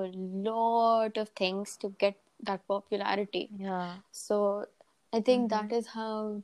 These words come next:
Speaker 1: they inspire us in that way. And,
Speaker 2: Mm-hmm.
Speaker 1: yeah.
Speaker 2: And I'm so over the topic with that, when people say they look like girls, like,
Speaker 1: Oh,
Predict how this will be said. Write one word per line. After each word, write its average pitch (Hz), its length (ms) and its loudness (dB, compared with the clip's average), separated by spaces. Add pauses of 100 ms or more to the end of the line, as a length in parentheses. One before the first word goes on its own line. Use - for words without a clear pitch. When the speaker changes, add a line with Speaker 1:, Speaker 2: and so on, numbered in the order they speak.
Speaker 1:
they 208 120 0
inspire 202 580 -4
us - 220 -8 (300)
in 202 340 -2
that 196 280 0
way. 294 260 0 (400)
And, 196 760 -4
Speaker 2:
Mm-hmm. - 20 -20 (880)
Speaker 1:
yeah. 202 240 -2 (160)
Speaker 2:
And 254 160 -4
I'm 277 160 -2
so - 400 2
over 202 340 0
the 220 140 0
topic 202 520 -4
with 202 180 -6 (180)
that, 185 180 -4 (360)
when 208 300 -6
people 214 420 -6
say 202 240 -4
they 196 120 -4
look 185 260 -8
like 185 220 -8
girls, 185 180 -6
like, 220 100 2
Speaker 1:
Oh, 208 200 -2